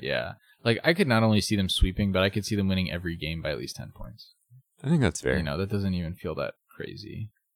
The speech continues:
Speaker 1: But
Speaker 2: Well, that's, uh,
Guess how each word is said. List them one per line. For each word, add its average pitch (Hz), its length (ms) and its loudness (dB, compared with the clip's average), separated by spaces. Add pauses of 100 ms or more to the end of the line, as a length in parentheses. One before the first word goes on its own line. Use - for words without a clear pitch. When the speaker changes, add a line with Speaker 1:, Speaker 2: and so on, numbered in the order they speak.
(160)
Speaker 1:
But - 180 -10 (680)
Speaker 2:
Well, 85 480 2 (1160)
that's, - 380 -4
uh, 76 460 0